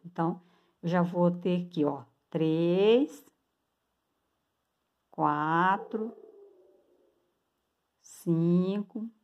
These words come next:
seis, sete, oito,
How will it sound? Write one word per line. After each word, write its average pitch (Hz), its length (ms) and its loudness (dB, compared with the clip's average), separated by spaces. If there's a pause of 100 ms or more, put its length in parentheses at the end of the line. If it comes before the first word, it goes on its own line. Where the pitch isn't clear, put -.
(1300)
seis, 180 1300 0 (2500)
sete, 180 1120 -2 (1300)
oito, 185 920 0